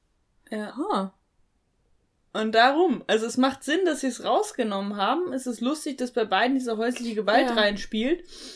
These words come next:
Speaker 1: Aber beim Film, dadurch, dass er sie androht, also der,
Speaker 2: Ja.
Speaker 1: der Vater des Kindes,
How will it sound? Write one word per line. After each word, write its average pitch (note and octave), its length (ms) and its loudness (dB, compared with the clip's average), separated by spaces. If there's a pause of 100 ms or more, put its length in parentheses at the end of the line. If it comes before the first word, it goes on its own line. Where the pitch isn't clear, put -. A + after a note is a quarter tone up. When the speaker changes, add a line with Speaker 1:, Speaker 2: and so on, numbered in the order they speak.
(160)
Speaker 1:
Aber G#3+ 120 4
beim A3+ 240 4
Film, D4+ 360 2
dadurch, A#3 260 6
dass A3 180 0
er G#3+ 320 4
sie G3+ 180 -4
androht, B3 480 2
also F#3 220 0
der, - 320 -4
Speaker 2:
Ja. A#3+ 140 -4
Speaker 1:
der F#3 160 0
Vater A3 340 -6
des C#4 180 -6
Kindes, D#4 360 -4